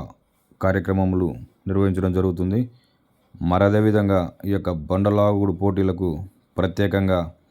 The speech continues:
ఒక కమిటీని ఏర్పాటు చేయడం జరిగింది ఈ యొక్క దేవస్థానం తరపున. ఈ యొక్క బండలాగుడు పోటీ కమిటీ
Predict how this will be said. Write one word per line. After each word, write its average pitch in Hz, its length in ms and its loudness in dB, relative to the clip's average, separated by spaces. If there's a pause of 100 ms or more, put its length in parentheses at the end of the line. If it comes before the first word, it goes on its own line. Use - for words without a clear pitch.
(440)
ఒక 90 180 -6
కమిటీని 95 480 2
ఏర్పాటు 90 320 0
చేయడం 92 240 0
జరిగింది 92 320 -2 (200)
ఈ 90 60 -4
యొక్క 87 240 -4
దేవస్థానం 95 500 0
తరపున. 87 260 -2 (680)
ఈ 107 60 -6
యొక్క 90 180 0
బండలాగుడు 104 520 2
పోటీ 95 260 -2
కమిటీ 92 240 -2